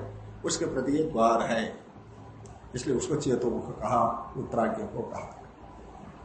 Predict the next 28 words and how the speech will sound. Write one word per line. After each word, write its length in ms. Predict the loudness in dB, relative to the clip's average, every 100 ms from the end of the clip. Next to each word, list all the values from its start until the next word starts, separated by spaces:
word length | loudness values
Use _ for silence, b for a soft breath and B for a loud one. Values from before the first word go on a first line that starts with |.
| -14 4
ठीक 240 | 8 8
है, 80 | 8
हम 120 | 0 0
देखें, 380 | -4 -6 -12 -14 -16 -16 -16 -16 -16 -16 -14 -16 -14 -14 -14 -12 -12 -12 -14 -14 -14 -14 -12 -12 -14 -14 -12 -12 -10 -10 -10
स्वप्नो 480 | 6 8 10 12 12
जागृतम 640 | 12 12 12 12 10 8 8
च 200 | 12 10
प्रतिबोध 460 | 10 6 8 8 8
शब्द, 320 | 6 4 4
तो 80 | 2
जो 140 | 4 2 0 -8 4
प्रतिबोध 500 | 6 10 10 12 10
शब्द 240 | 8 8 6
है 60 |
ना, 80 | 4
स्वप्नादि 640 | 6 6 6 6 8 8 6
प्रतिबोधम, 760 | 6 4 6 8 8 8 8 6 4 -4 -10 2
प्रतिबोध 400 | 6 8 10 10 10
शब्द 240 | 6 6
है, 240 | 2 0 -8 -12 0
बोधम, 340 | 4 8 8 8
बोधम 360 | 8 10 8
प्रति 240 | 6 4 6
प्रतिबोधम, 560 | 6 6 6 8 8 6 2 -4 -2
अव्यय 240 | 4 6 10
भाव 200 | 10 8
समास 400 | 6 2 2 2
है, 140 | 2